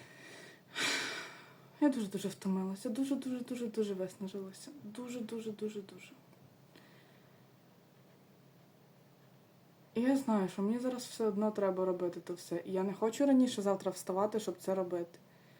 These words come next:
Бо тому що якщо я встану раніше, я встану десь в три часа ночі,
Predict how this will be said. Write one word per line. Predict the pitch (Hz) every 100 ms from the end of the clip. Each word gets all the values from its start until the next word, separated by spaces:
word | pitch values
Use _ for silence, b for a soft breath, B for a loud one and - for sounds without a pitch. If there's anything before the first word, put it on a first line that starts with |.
| b b b b -
Бо |
тому | 190 208 220
що | 214
якщо | 208 220
я | 208
встану | 226 - 302 233
раніше, | 214 233 302 208
я | 311
встану | 311 - 247 226
десь | 202 208 208
в |
три | 208 240
часа | 226 220 220
ночі, | 214 269 269